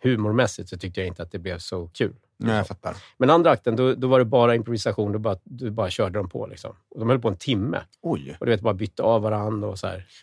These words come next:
Speaker 2: Men vad
Speaker 1: Man
Speaker 2: det
Speaker 1: bara,
Speaker 2: är
Speaker 1: "What?" Och sen så knöt de ändå ihop säcken, liksom. Eh,
Speaker 2: Men det är
Speaker 1: några
Speaker 2: ingen så här, de kör ingen turné, det var bara en one times
Speaker 1: De har,
Speaker 2: show, eller?
Speaker 1: <clears throat> jag tror de har en fast teater, två, eller två faktiskt.
Speaker 2: Okej, okej. Vart var det någonstans?
Speaker 1: <clears throat>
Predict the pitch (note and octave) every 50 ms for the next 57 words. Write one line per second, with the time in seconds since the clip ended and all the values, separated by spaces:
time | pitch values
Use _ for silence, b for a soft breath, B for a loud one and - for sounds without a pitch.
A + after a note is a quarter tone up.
0 | B - C3 C3+ C3+ C#3+ C3+ - - - - - - - F2 - _ - A#2 G#2
1 | - C3+ B2+ - F3+ F3 - - - A3 G3+ - - D#3+ C#3+ C3+ A#2 G#2+ A2 G#2+
2 | G2+ _ - D#3+ B2+ _ _ - - - - - - - - - - - A2+ -
3 | - - - - - - - - - A2+ A2 A#2 A#2 A#2 B2+ A#2+ - B2 G#2 G2
4 | - - A2 A2+ A2 G2+ - - A2 G#2 G#2 G#2+ G#2+ G#2 - - A2+ A2+ G2 F#2
5 | F#2+ G#2 G#2 F2+ F#2 F#2 - G2+ G2 F#2 F#2+ F#2+ G2 - _ G#2 G2+ F#2 F#2 F2
6 | - - F#2 F2+ F2 E2+ F2 - - - _ - B2+ B2+ A2+ A#2+ D3+ - - -
7 | - - - - - - - - G3 - D#3 C#3+ - - F3+ F3+ E3 C#3 B2+ B2
8 | - - A#2+ - - - C#3 C#3 C#3+ - - - - - - C3+ C3 A#2+ A2 -
9 | - D#3 A#2 F#2 F2+ - - _ - - _ - _ _ _ A#2 A#2 G#2+ F#2+ E2
10 | D#2+ E2+ - _ _ _ - B2 A2 A2+ C3+ F#3 F3+ A#2 F2+ F2 - D2 - -
11 | - - E3 B2 G#2+ F#2+